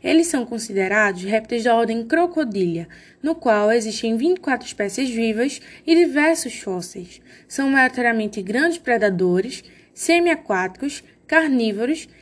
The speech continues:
e suas diversas espécies alimentam-se de animais como peixes, crustáceos e moluscos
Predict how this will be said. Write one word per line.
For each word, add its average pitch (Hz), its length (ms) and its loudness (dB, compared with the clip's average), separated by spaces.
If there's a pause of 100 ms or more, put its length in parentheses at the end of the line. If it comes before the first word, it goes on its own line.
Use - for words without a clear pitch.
(160)
e 370 120 8
suas 302 280 0
diversas 254 440 -2
espécies 220 640 -2
alimentam-se 247 680 -2
de 240 100 -4
animais 240 400 -2
como 190 280 -8
peixes, 208 680 0 (280)
crustáceos 240 760 2
e 226 40 -2
moluscos 196 800 -2